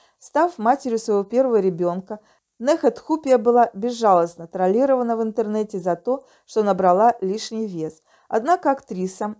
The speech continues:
известная своим смелым жизненным выбором, сказала, что её не беспокоят эти замечания. В интервью Неха также сказала:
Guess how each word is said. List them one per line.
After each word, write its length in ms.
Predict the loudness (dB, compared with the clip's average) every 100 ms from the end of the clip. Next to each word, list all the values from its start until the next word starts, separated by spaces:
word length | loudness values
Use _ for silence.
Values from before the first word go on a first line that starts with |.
| -10
известная 560 | -8 -2 -4 -2 -4 0
своим 260 | 2 2
смелым 460 | -2 -2 0 2 0
жизненным 560 | -2 -4 -2 -4 -6
выбором, 400 | -6 -6 -4 -6 -6 _ _
сказала, 640 | -6 0 2 6 6 4
что 180 | 0 -4
её 160 | -2 -2
не 140 | -4
беспокоят 680 | -6 -6 -6 -4 -2 -4 -4
эти 240 | -6 -4 -4
замечания. 720 | -4 -6 -4 -2 -2 -4 -14 _ _ 0
В 80 |
интервью 440 | 0 2 -2 -2 0
Неха 340 | 0 0 -2
также 340 | 0 0 0 -8
сказала: 680 | -4 -4 0 0 0 -2